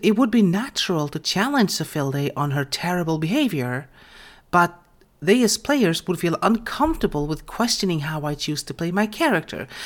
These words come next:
And yes, I should have been clear in the beginning. We should have had a session zero, but this was slightly before that became a thing.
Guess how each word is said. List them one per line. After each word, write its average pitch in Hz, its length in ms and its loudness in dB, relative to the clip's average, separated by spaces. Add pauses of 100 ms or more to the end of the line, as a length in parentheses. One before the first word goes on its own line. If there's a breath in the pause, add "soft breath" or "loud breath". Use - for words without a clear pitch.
(220 loud breath)
And 247 360 4
yes, - 440 -2
I 254 140 6
should 277 300 2
have 262 80 2
been 226 140 2
clear 196 200 2
in 170 80 0
the 160 80 -4
beginning. 113 380 -6
We 160 80 0
should 233 200 2
have 220 100 2
had 180 120 4
a 147 60 0
session 143 260 -4
zero, 123 300 -2
but 170 160 -4
this 269 160 -2
was 214 240 0 (180 loud breath)
slightly 208 420 2
before 147 460 0
that 131 160 -4
became 135 340 -6
a 120 40 -8
thing. 147 500 -4